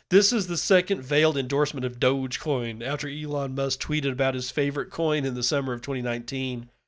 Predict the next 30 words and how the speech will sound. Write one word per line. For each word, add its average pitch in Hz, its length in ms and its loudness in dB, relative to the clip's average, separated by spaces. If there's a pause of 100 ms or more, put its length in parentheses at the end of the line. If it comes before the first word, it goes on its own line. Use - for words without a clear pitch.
(320)
Doge 151 260 6
is 139 120 0
also 135 640 4
known 143 400 2
for 135 180 -4
not 135 220 -2
chasing 131 440 -2
rapid 131 440 -2
appreciation, 135 960 -2 (320)
and 139 180 2
its 135 220 0
moon 147 320 2
price 139 400 0
is 123 260 -4
ever, 147 260 -4
anything 180 540 2
above 135 380 0
one 139 260 -2
penny. 143 580 -2 (640)
<laughs> - 580 -18
Currently, 214 480 4
Doge 160 520 2
trades 151 560 2
at 143 140 -4
zero 160 480 4
point 143 380 -2
zero 156 720 2
zero 139 580 0
two 131 460 0
s-, - 280 -6